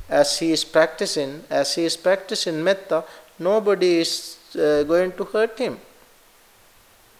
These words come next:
Metta. He has metta. Nasa aggiva visangva sattangva kamati. Then tuvatang chittang samadhiyati. Quickly,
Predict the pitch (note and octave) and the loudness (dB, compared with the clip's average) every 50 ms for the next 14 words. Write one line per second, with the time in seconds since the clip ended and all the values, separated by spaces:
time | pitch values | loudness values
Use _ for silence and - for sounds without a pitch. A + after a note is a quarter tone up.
0 | _ _ _ _ _ _ _ _ _ _ _ _ _ _ _ _ - D3 D3+ - | _ _ _ _ _ _ _ _ _ _ _ _ _ _ _ _ -8 -6 -6 -8
1 | - - D#3+ A#2 - - - - - - - _ _ _ _ _ _ _ _ _ | -8 -4 -4 -4 -4 -6 -10 -18 -20 -20 -20 _ _ _ _ _ _ _ _ _
2 | _ _ - _ _ _ _ _ _ _ _ - _ _ _ A#2+ A#2+ C3+ E3 E3+ | _ _ -20 _ _ _ _ _ _ _ _ -20 _ _ _ -8 -4 -4 -4 -4
3 | - - F3+ F3 F3 - - - G2 - - - - - - - - - - - | -4 -6 -6 -6 -6 -8 -6 -6 -6 -6 -6 -12 -20 -20 -20 -20 -20 -20 -20 -20
4 | - - - - _ _ _ _ _ _ _ _ _ _ - C#3+ D3 E3 F#3 F#3 | -20 -20 -20 -20 _ _ _ _ _ _ _ _ _ _ -2 4 6 6 6 6
5 | - - - F#3+ D#3 D#3 D#3+ D#3+ F3 G3 G3 G3 F#3+ F3+ E3 D3+ D3+ - - F3+ | 2 4 8 8 10 10 8 6 0 2 6 8 8 8 8 6 4 2 2 2
6 | F#3 F#3 F#3 F3+ F3+ F3 E3 - - E3 D#3+ D#3+ - - F3 E3+ E3+ E3 E3 E3 | 2 2 2 2 4 4 4 4 4 4 4 4 2 0 0 0 2 2 4 4
7 | D#3+ D#3 - - D3 C#3+ C3 A#2+ - - - - - - - - - - _ - | 4 2 2 -4 -4 -4 -4 -8 -10 -16 -20 -20 -20 -20 -20 -20 -20 -20 _ 4
8 | G3+ B3 C4 A#3+ - - - - A3 C4 C#4+ - D4 - B3+ A#3 G#3+ G3+ F#3+ F3 | 6 6 6 4 -4 -4 0 8 12 12 12 12 12 8 8 8 8 8 4 0
9 | - - - C4 B3+ - - - A#3 G#3+ G3+ G3 F#3 - - F#3 F3+ F#3+ G3+ G#3 | -2 0 0 0 0 -2 2 6 8 8 8 6 4 4 4 6 6 8 8 8
10 | G#3 G3 F#3+ G3 F#3+ F#3 F#3 - F3+ E3+ E3 D#3+ - - - - B3 C#4 B3+ - | 8 6 6 6 6 4 4 2 2 2 2 0 -4 -12 0 2 2 2 2 -2
11 | - A3+ G3+ F#3 F3+ E3+ E3 E3 | -2 2 4 4 4 4 2 -2